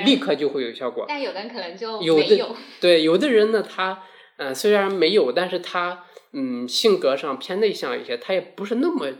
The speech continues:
Speaker 1: 特别依赖跟别人的互动。
Speaker 2: 嗯。
Speaker 1: 他只是看到有一大片人，啊，至少有十几个一起上自习，觉得很有氛围，也开始有效果了。
Speaker 2: 嗯。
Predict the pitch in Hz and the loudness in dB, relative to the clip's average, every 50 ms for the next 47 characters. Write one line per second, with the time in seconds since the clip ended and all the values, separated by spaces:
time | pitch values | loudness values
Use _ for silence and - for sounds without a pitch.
0 | - _ _ - - 262 247 202 - - 143 139 139 139 139 147 147 139 123 123 | -16 _ _ -6 0 2 2 2 2 0 -4 -4 -4 -4 -6 -6 -4 -4 -4 -4
1 | - - 135 135 127 127 127 135 131 127 123 127 123 - _ _ - - - 196 | -6 -8 -8 -8 -8 -8 -8 -8 -8 -8 -10 -12 -14 -16 _ _ -20 -4 -4 -2
2 | 175 180 180 151 - - - _ 233 233 233 214 - - _ _ - 220 220 - | -2 -2 -4 -6 -8 -10 -16 _ -16 -14 -14 -14 -16 -20 _ _ 0 0 0 2
3 | - - - - 185 180 - - - 330 214 196 156 131 120 120 123 120 131 139 | 0 -4 -4 -4 -4 -6 -8 -8 -4 -2 -2 -2 0 -2 -2 -4 -4 -6 -6 -6
4 | 139 - - - - - 151 131 123 120 117 113 113 117 - _ _ _ _ - | -6 -8 -10 -10 -10 -8 -8 -8 -6 -6 -8 -8 -8 -10 -14 _ _ _ _ -12
5 | 127 120 110 110 113 113 120 123 123 _ - 196 165 160 151 151 135 - - 151 | -10 -10 -10 -12 -16 -18 -18 -20 -10 _ -4 -2 0 0 0 -2 -2 -4 -8 -8
6 | 156 165 147 135 156 135 120 - - 175 180 170 - - - 165 - 151 151 139 | -8 -8 -4 -4 -4 -4 -4 -8 -10 -10 -10 -10 -10 -12 -12 -10 -8 -6 -6 -6
7 | 135 139 139 - - 120 113 110 - 131 120 113 131 117 - - _ _ _ _ | -6 -8 -8 -10 -10 -12 -12 -8 -6 -6 -6 -6 -8 -10 -12 -16 _ _ _ _
8 | _ _ _ - 131 147 156 143 - - - 156 147 131 120 110 107 107 107 - | _ _ _ -4 -2 0 0 -2 -4 -4 -4 -4 -4 -4 -6 -10 -10 -12 -14 -16
9 | _ _ _ _ _ _ _ _ _ _ _ _ _ - 143 123 131 127 123 120 | _ _ _ _ _ _ _ _ _ _ _ _ _ -16 -8 -2 0 0 0 -2
10 | - - 185 175 165 - 135 127 113 113 - 131 120 110 - - - - 233 226 | -4 -6 -6 -6 -6 -6 -6 -8 -10 -10 -8 -8 -10 -8 -10 -12 -14 -14 -14 -16
11 | 214 - - | -18 -20 -20